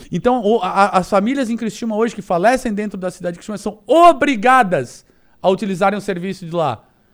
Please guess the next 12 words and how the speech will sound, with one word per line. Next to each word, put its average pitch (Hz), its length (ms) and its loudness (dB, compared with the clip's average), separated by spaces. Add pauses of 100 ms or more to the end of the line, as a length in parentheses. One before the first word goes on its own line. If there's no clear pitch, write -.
(300)
sabe? 117 340 -8 (300)
Tem 262 140 2
boas 240 280 4
empresas? 240 280 -4
Tem. 330 480 -2
Não 135 80 -12
tô 269 140 -6
dizendo 240 180 -4
que 202 120 -10
são 180 180 -8
todas 185 320 -4
ruins. 156 320 -8